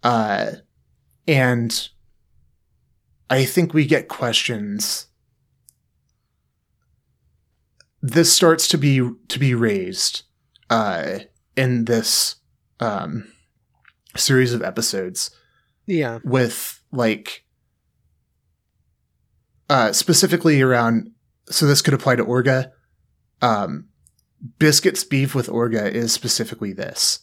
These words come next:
Speaker 1: <laughs>
Speaker 2: Yeah.
Speaker 1: Um, like, we could characterize Orga's, like, drive to go forward as a monomania. Um, and the same with, like,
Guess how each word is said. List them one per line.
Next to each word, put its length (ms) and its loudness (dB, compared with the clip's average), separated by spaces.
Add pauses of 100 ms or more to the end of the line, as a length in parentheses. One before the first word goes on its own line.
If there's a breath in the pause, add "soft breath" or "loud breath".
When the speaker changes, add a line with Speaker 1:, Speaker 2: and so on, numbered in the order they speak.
Speaker 1:
<laughs> 280 0 (600 loud breath)
Speaker 2:
Yeah. 260 6
Speaker 1:
Um, 280 -8 (400 soft breath)
like, 360 0
we 240 2
could 180 4
characterize 480 4
Orga's, 480 0
like, 200 -2
drive 380 0
to 120 -2
go 160 0
forward 400 -4
as 380 -4
a 120 -2
monomania. 800 -6 (1120 soft breath)
Um, 540 -2 (400)
and 180 6
the 80 4
same 420 2
with, 480 -2 (360)
like, 300 -4